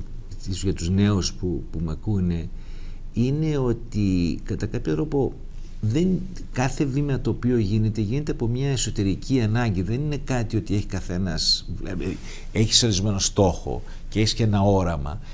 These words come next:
αλλά κατά κάποιο τρόπο, εάν δεν οδηγήσει από κάποιο εσωτερική ανάγκη, ε, τότε τα πράγματα είναι περίεργα. Ας πούμε, δηλαδή, εγώ και εγώ ήμουνα να κάνω αυτό το πράγμα.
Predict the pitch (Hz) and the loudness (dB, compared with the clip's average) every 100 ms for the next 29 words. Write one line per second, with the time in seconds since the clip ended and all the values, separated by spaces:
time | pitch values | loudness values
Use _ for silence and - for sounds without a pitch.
0 | - - - 117 104 98 101 104 - 151 | -10 -10 -6 -2 -2 -2 -2 -4 -2 -2
1 | 156 147 151 160 - - - 107 110 147 | -2 -2 0 -2 -4 -6 -2 0 0 0
2 | 120 139 135 120 110 101 135 - 110 87 | 0 0 0 0 0 2 2 2 0 -4
3 | - 123 - - 113 95 101 - - 98 | -4 -4 -4 -2 -2 0 0 0 0 0
4 | 87 - 135 120 107 113 117 117 127 131 | 0 0 -2 0 0 0 0 -2 0 0
5 | 127 - - - - 104 95 127 113 131 | -2 -10 -10 -6 -2 0 0 0 0 0
6 | 123 120 120 113 113 120 82 69 64 - | 0 0 0 4 6 6 6 0 -4 -6
7 | - 107 101 101 120 143 139 104 123 139 | -6 -4 -2 0 2 2 2 2 6 6
8 | 113 95 87 92 92 87 - 87 90 87 | 6 2 0 0 0 0 -2 -4 -2 -4